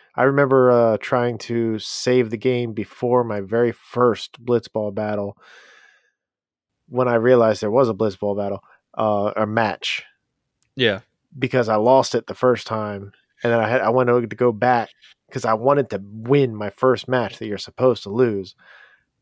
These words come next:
Speaker 1: but you
Speaker 2: Yeah.
Speaker 1: can win.
Speaker 2: You can win it. You just gotta
Speaker 1: Yeah.
Speaker 2: cheese it.
Speaker 1: Yeah.
Speaker 2: You gotta cheese it,
Speaker 1: And,
Speaker 2: but
Speaker 1: and, and
Speaker 2: it's
Speaker 1: I think
Speaker 2: totally
Speaker 1: it took me,
Speaker 2: fine.
Speaker 1: like, three tries. And,
Speaker 2: Yeah.
Speaker 1: and I was like, "All right, I feel validated. Let's play this story."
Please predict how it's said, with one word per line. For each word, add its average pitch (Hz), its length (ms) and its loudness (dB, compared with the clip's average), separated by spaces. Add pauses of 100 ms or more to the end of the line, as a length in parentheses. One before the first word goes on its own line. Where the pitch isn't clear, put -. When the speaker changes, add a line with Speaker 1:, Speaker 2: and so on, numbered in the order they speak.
(100)
Speaker 1:
but 120 120 2
you 110 100 -2
Speaker 2:
Yeah. 82 80 -6
Speaker 1:
can 135 360 0
win. 95 400 -8 (460)
Speaker 2:
You 123 100 -2
can 208 260 4
win 127 160 4
it. 123 160 0
You 135 60 0
just 151 180 0
gotta 143 200 4
Speaker 1:
Yeah. 123 140 6
Speaker 2:
cheese 117 160 -4
it. 107 120 -6 (240)
Speaker 1:
Yeah. 120 180 4
Speaker 2:
You 101 40 2
gotta 196 180 6
cheese 135 320 2
it, 135 160 0 (140)
Speaker 1:
And, 131 160 2
Speaker 2:
but 127 120 4
Speaker 1:
and, 117 340 -2 (120)
and 123 180 0
Speaker 2:
it's 123 100 0
Speaker 1:
I - 20 0
think - 40 -4
Speaker 2:
totally 151 220 2
Speaker 1:
it - 60 -12
took 147 180 2
me, 131 60 2
Speaker 2:
fine. 127 40 2
Speaker 1:
like, 113 200 2
three 123 260 -2
tries. 107 520 -4 (240)
And, 110 360 -8
Speaker 2:
Yeah. 104 220 -6 (420)
Speaker 1:
and 143 80 -2
I - 20 2
was 120 120 2
like, 135 120 2
"All 135 80 2
right, 117 180 0 (200)
I 127 80 0
feel 135 160 4
validated. 107 640 -2
Let's 135 160 2
play 120 160 4
this 107 180 -2
story." 104 300 -2